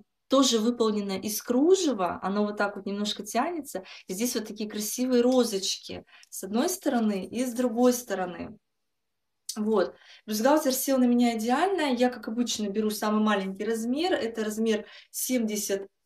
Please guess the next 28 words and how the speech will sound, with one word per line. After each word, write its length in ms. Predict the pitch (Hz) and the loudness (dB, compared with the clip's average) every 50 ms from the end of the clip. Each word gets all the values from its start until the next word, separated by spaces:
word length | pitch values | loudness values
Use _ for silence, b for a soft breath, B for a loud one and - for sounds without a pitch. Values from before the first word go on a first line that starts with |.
| _ _ _ _ _ - | _ _ _ _ _ 0
А. 340 | 247 269 294 330 359 381 - - _ b b b b b b _ | 2 2 4 2 0 -2 -4 -12 _ b b b b b b _
Вот, 500 | 208 208 220 247 240 226 214 214 - - _ | -10 -4 0 0 2 2 2 0 -2 -8 _
э, 360 | 208 202 202 196 196 196 196 196 196 _ _ _ _ _ _ _ _ _ _ _ _ _ _ _ _ _ _ _ _ _ _ _ - - | -4 -2 0 2 2 0 0 -4 -8 _ _ _ _ _ _ _ _ _ _ _ _ _ _ _ _ _ _ _ _ _ _ _ -12 -10
здесь 360 | 226 214 220 254 277 269 262 | -8 -2 2 2 2 2 0
вот 140 | 240 233 220 | -2 -4 -4
есть 420 | 220 226 254 262 254 254 - - - | -2 0 0 2 0 0 -4 -10 -12
внутри 720 | 202 208 226 240 240 240 - 254 262 254 226 208 190 - - _ _ _ _ _ _ _ _ _ _ _ _ _ _ _ _ _ _ | -4 0 2 2 2 2 0 0 0 0 0 0 -2 -4 -6 _ _ _ _ _ _ _ _ _ _ _ _ _ _ _ _ _ _
вот 180 | - 220 233 220 | -4 -4 -2 -2
такие 280 | 247 240 - 254 254 | -4 -4 -2 -4 -2
подкладочки, 1120 | 247 - 233 233 - - 269 294 349 453 466 392 349 - - - - - 208 185 180 180 - _ | 0 0 -2 -2 0 0 0 2 2 2 2 2 2 2 0 -2 -4 -4 -4 -4 -4 -4 -10 _
которые 340 | - 202 202 - 247 247 233 | -8 -8 -4 0 0 0 2
можно 340 | 233 240 240 240 226 226 226 | 2 2 2 2 0 -2 -4
снять, 640 | 226 - - 254 254 247 214 185 175 - - - _ B B B B B B | -4 -4 -2 2 4 4 4 4 2 -2 -10 -16 _ B B B B B B
потому 180 | _ 196 214 214 | _ -2 0 0
что, 180 | 214 - 214 | 0 0 0
ну, 120 | 220 240 247 | 2 2 4
я 200 | 233 233 240 233 | 4 6 4 4
их 120 | 226 226 240 | 4 2 -2
обычно 300 | 220 226 - - 233 220 | -4 -2 -4 -4 -4 -4
снимаю, 440 | 214 - 254 247 269 320 370 330 226 | -4 -2 -2 0 2 2 2 2 2
мне 240 | 226 226 240 240 226 | 2 2 2 2 2
они 260 | 226 233 226 220 - _ _ | 0 -2 -4 -6 -10 _ _
не 160 | - 220 233 | -4 -2 0
нужны, 380 | 233 240 247 247 247 240 226 202 | 2 2 2 2 2 0 0 0
мне 160 | 190 190 190 190 | 0 0 -2 -2
они 140 | 196 196 | -2 -4
только 280 | 196 - - 208 - 220 | -4 -4 -8 -6 -4 -2
мешают. 600 | 226 226 220 - - - 208 185 170 175 180 - | -2 0 0 0 0 0 -2 -4 -6 -6 -8 -12